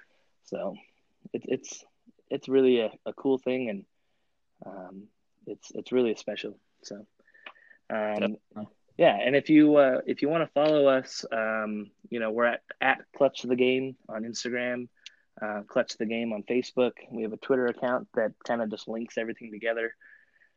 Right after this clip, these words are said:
Speaker 1: Um, but you can still see all of our stuff, and, um,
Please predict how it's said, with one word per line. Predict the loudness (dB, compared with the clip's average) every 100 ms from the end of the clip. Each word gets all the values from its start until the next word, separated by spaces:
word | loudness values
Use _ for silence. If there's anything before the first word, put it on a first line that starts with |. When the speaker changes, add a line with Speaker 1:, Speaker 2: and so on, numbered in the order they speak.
| _ -10
Speaker 1:
Um, | -6 -6 -6 -8 -10 -12 -18 _ _ _
but | -6 -6 -10 -10
you | -8
can | -8
still | -6 -6
see | -2 -2
all | -2
of | -4
our |
stuff, | -4 -4 -4 -4
and, | -12 -14 _ _ _ _ _ -12
um, | -10 -10 -10 -12